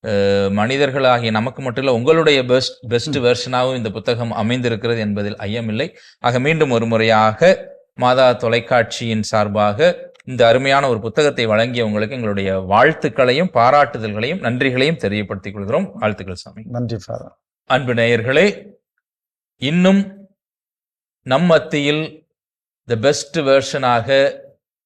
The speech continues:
Speaker 1: நிறைய படைப்புகள் நமக்கு அறியப்படாமல் இருக்கலாம். புதிய படைப்புகளை உருவாக்கி இருப்பவர்கள் எங்களை தொடர்பு கொள்ளுங்கள். உங்களுடைய படைப்புகளை உலகறிய செய்ய காத்திருக்கிறோம்.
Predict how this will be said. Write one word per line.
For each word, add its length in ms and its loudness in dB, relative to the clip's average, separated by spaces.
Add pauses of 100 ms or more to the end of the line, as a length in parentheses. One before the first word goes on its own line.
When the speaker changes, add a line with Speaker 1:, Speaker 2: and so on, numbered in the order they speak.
(240)
Speaker 1:
நிறைய 480 2
படைப்புகள் 960 0 (260)
நமக்கு 380 -4
அறியப்படாமல் 720 2
இருக்கலாம். 680 -2 (340)
புதிய 360 0
படைப்புகளை 560 2
உருவாக்கி 480 0
இருப்பவர்கள் 960 -2 (240)
எங்களை 360 -2
தொடர்பு 420 -2
கொள்ளுங்கள். 640 -2 (180)
உங்களுடைய 540 2
படைப்புகளை 760 0
உலகறிய 520 -2
செய்ய 300 -2
காத்திருக்கிறோம். 800 -4